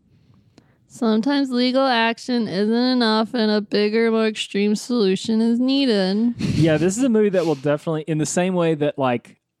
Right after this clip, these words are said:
Speaker 2: I feel like, uh, the end of Black Klansman or the end of, uh, that movie, uh, Where to Invade Next, when we saw those, it was like, okay, it really makes you feel like, okay, I need to get out there and do something serious. Like,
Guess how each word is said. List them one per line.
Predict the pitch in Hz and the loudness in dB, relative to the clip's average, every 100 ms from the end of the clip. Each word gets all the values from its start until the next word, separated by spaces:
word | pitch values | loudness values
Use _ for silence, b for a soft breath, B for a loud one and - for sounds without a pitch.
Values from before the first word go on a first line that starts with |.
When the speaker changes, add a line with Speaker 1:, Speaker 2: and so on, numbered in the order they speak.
| _ | _
Speaker 2:
I | 131 | -12
feel | - 131 | -2 0
like, | 120 117 - | 2 0 -2
uh, | 120 113 | -4 -4
the | 110 131 | -4 -6
end | 127 131 | -4 -2
of | 127 120 110 - _ _ _ | 0 -2 -4 -20 _ _ _
Black | - 117 113 | -4 -4 -4
Klansman | - 151 156 143 147 151 151 156 | -4 -2 -2 -2 -2 -2 -4 -6
or | 120 113 | -4 -2
the | 120 127 | -4 -4
end | 120 120 | -4 -2
of, | 117 113 110 | 0 -2 -2
uh, | 110 107 104 107 110 _ | -2 -2 -2 -4 -8 _
that | 120 113 | -8 -4
movie, | 117 113 113 | -4 0 0
uh, | 104 | -2
Where | 107 110 117 | -2 -2 0
to | 127 | -2
Invade | 113 113 107 | 0 0 0
Next, | 113 117 - - | -2 -4 -6 -4
when | 117 | 0
we | 113 | 0
saw | 120 123 110 | 0 0 2
those, | 113 113 107 | 2 0 -4
it | - | -8
was | 110 | -8
like, | 107 101 | -6 -8
okay, | 113 104 110 110 | -8 -8 -8 -4
it | 143 135 | -6 -6
really | 143 135 127 | -2 2 2
makes | 117 117 113 | 0 -4 -4
you | 113 | -6
feel | 120 | -6
like, | 107 101 | -6 -6
okay, | 107 - | -10 -10
I | 101 | -10
need | 104 95 | -10 -10
to | |
get | 92 | -10
out | 95 98 | -10 -10
there | 101 | -12
and | 95 | -12
do | 101 | -14
something | 95 107 - 117 120 | -12 -14 -14 -16 -16
serious. | - 107 101 101 - | -12 -10 -10 -12 -12
Like, | 113 - | -14 -18